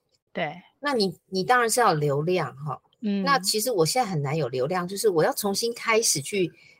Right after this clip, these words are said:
Speaker 2: 把那个，我的新账户经营起来，我已经没有那种
Speaker 1: 没有那心跟力了，
Speaker 2: 那个，
Speaker 1: 对不对？
Speaker 2: 那，对，我觉得那是一件很费，费时的事情。
Speaker 1: 嗯，嗯。
Speaker 2: 再加上你已经不写亲子了，你当然就很难短暂的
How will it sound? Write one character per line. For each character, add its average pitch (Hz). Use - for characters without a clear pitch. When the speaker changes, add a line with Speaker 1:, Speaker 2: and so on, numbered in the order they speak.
Speaker 2:
把 170
那 185
个， 175
我 156
的 165
新 214
账 202
户 185
经 185
营 165
起 156
来， 143
我 240
已 262
经 233
没 214
有 185
那 180
种 120
Speaker 1:
没 254
有 247
那 233
心 226
跟 220
力 196
了， 151
Speaker 2:
那 165
个， -
Speaker 1:
对 160
不 151
对？ 254
Speaker 2:
那， -
对， 494
我 196
觉 294
得 294
那 269
是 254
一 233
件 220
很 143
费， 185
费 202
时 -
的 147
事 139
情。 -
Speaker 1:
嗯， 185
嗯。 185
Speaker 2:
再 330
加 349
上 330
你 285
已 254
经 220
不 240
写 170
亲 185
子 147
了， 143
你 175
当 285
然 254
就 233
很 202
难 147
短 151
暂 226
的 156